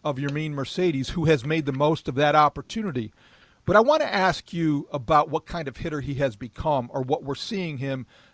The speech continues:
uh, evolve into. It's really interesting to me, and it's hard to figure out because we haven't seen much of him before. His plate discipline is really good, I think, because you see the way that he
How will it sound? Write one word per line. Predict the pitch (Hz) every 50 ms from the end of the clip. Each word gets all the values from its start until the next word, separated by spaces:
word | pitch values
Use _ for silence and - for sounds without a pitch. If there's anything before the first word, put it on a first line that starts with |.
| _ _ -
uh, | 156 185 -
evolve | - 147 123 107 143 165 160 143 123
into. | 147 151 160 151 - - 143 120 117 -
It's | - 147 - -
really | 147 196 254 247 220 160 160
interesting | 170 165 - 151 131 - - 156 139 127 113
to | - - 143
me, | 131 139 139 131 127 - -
and | 135 139
it's | 135
hard | - - 175 190 156
to | - 147
figure | - - 185 156 127 135 135
out | 165 185 170 147
because | 160 147 - - 151 139 120
we | 127 135
haven't | 127 170 190 175 160
seen | - - 156 147 139
much | 135 131 - -
of | 131 110
him | 139 131
before. | 120 117 - - 214 214 202 151 107 - _ _ - - - _ _ _ _ _ _ _ _
His | - - 233 208
plate | - - - 240 247 208 143
discipline | 151 185 170 - - - - 185 175
is | 165 147 107
really | 123 151 160 151 139
good, | 113 107 147 190 196 151 113 - - -
I | - 135
think, | - - 165 147 139 127
because | 135 139 - - 160 131
you | 127
see | 127 - - 170 165
the | 156 139
way | 131 139 151 147 143
that | 135 139
he | 143 127 139 135 123